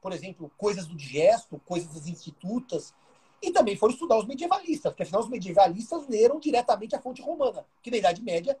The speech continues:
existia muito mais obra romana do que no século dezenove, que muitas foram destruídas, incêndios, terremotos e saques.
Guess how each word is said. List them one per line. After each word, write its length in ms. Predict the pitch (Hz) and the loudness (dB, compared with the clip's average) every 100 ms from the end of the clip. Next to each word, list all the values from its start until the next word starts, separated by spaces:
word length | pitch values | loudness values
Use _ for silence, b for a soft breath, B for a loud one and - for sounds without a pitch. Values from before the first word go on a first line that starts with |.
| _ | _
existia 260 | 202 180 180 | -14 0 0
muito 320 | 190 240 - | 2 -10 -8
mais 240 | 233 170 156 | -6 -4 -2
obra 240 | 175 175 | -2 0
romana 540 | 180 240 208 202 285 - _ | -2 0 0 -2 -4 -8 _
do 140 | - - | -10 -8
que 100 | 240 | -6
no 80 | |
século 280 | 247 226 226 | -2 -4 -4
dezenove, 400 | 190 294 214 151 | -4 6 6 6
que 120 | - 170 | -4 -10
muitas 200 | 214 - | -10 -10
foram 160 | 220 | -10
destruídas, 580 | 190 - 240 202 156 - _ _ - | -12 -10 -10 -8 -10 -12 _ _ -10
incêndios, 800 | 208 208 - 175 202 202 151 143 | -4 -4 0 4 6 4 -2 -6
terremotos 720 | - 170 190 160 175 - - 240 | 0 4 4 8 8 8 4 -14
e 60 | |
saques. 560 | - 247 180 - - | -2 0 0 -6 -20